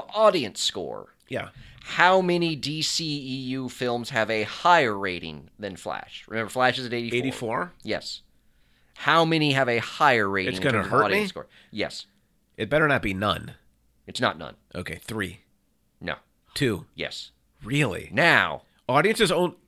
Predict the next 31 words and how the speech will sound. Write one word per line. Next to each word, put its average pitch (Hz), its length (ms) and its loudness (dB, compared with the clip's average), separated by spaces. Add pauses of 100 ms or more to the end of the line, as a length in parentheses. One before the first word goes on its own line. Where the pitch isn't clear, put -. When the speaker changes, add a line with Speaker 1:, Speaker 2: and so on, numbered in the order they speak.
Speaker 2:
there's 143 160 0
only 185 180 4
two - 380 -2
films 107 640 0
Speaker 1:
Yes. - 460 -2
Speaker 2:
that 117 160 -2
audiences 135 640 0
liked 117 400 -4
better 117 320 2
than 104 240 -2
The 98 60 -4
Flash. 85 340 -8
Speaker 1:
Yes. 104 400 0
Can 165 300 -2
you 160 140 2
guess 151 400 0
what 147 200 0
they 131 120 4
are? 98 360 0
Speaker 2:
Wonder 107 220 2
Speaker 1:
No. 147 160 8
Speaker 2:
Woman? 110 220 4 (1700)
No, 104 260 -4
it's 143 100 4
Speaker 1:
No. - 20 8 (280)
Speaker 2:
not. - 80 -2 (180)
Wonder 139 240 0
Woman? 165 240 4
No. 117 100 2
Speaker 1:
Nope. 135 380 6 (2000)
Nope. 143 460 8